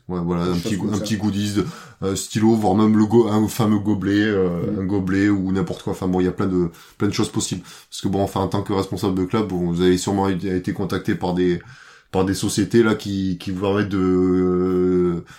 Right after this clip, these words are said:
Speaker 1: de créer des goodies à, à l'effigie du club, quoi.
Speaker 2: Mm.
Speaker 1: Et donc, souvent, c'est ce genre de goodies-là qu'on peut retrouver à,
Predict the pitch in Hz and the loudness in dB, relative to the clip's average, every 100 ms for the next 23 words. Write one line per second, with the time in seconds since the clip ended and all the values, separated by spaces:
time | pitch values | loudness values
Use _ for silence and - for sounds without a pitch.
0 | - - - 95 90 - 117 110 107 113 | -20 -14 -4 -2 -2 0 2 2 2 0
1 | 110 117 117 107 101 101 104 107 101 107 | 0 2 2 2 2 0 0 -2 -4 -4
2 | 104 104 90 - - _ - - - _ | -6 -6 -6 -10 -20 _ -20 -20 -20 _
3 | _ - 120 - _ _ _ - 95 95 | _ -20 -20 -20 _ _ _ -10 -4 -4
4 | 95 92 - 101 104 95 98 95 101 98 | -4 -6 -4 -2 -2 -4 -4 -2 0 0
5 | 104 95 92 104 110 95 92 95 95 - | -2 -4 -2 -2 -2 -4 -2 0 -2 -4
6 | 95 104 101 87 85 87 85 - - - | -2 0 0 -2 -4 -6 -6 -8 -12 -14